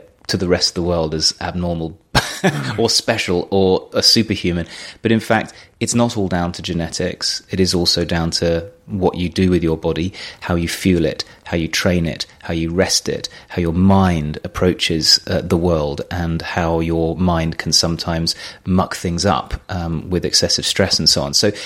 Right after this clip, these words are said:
the real secret ingredients of elite sports science, elite sports performance, elite performance in general,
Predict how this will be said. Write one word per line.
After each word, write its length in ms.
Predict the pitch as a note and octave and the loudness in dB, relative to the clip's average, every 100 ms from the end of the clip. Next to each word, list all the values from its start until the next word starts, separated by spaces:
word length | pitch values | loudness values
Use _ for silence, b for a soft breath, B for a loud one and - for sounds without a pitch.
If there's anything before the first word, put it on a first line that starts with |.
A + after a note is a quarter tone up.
| B | B
the 100 | A#2 | 0
real 340 | A#2+ C#3 D3+ D3 | 0 2 2 2
secret 400 | - A2+ - - | 0 -2 -4 0
ingredients 640 | F#2+ G2 F#2+ F2 D#2 D#2+ | 0 2 0 0 -2 -4
of 60 | E2+ | -4
elite 240 | E2+ F2 | -2 0
sports 420 | - - F2 - - | 0 0 -2 0 0
science, 480 | - E2+ E2+ D#2+ | 0 0 0 0
elite 200 | E2+ E2 | 0 0
sports 300 | - - E2+ | 0 2 -2
performance, 500 | - - - E2+ D#2 - | -2 -4 0 0 0 0
elite 400 | - G2 G#2 - | 2 4 2 -2
performance 720 | - - - G2+ F#2+ D2 C#2 - | -8 -8 2 4 4 2 -2 -2
in 220 | F#2 E2+ | -2 0
general, 520 | E2 G#2 G2+ E2+ - | 2 4 2 0 -8